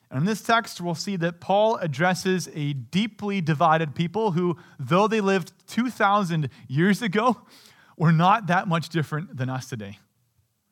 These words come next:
A deeply divided people. And we're gonna hear Paul call them back from the brink of their division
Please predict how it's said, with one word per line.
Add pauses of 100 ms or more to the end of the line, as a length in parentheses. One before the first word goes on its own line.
(680)
A
deeply (120)
divided (300)
people.
And
we're
gonna
hear (240)
Paul
call
them
back (100)
from
the
brink
of
their (220)
division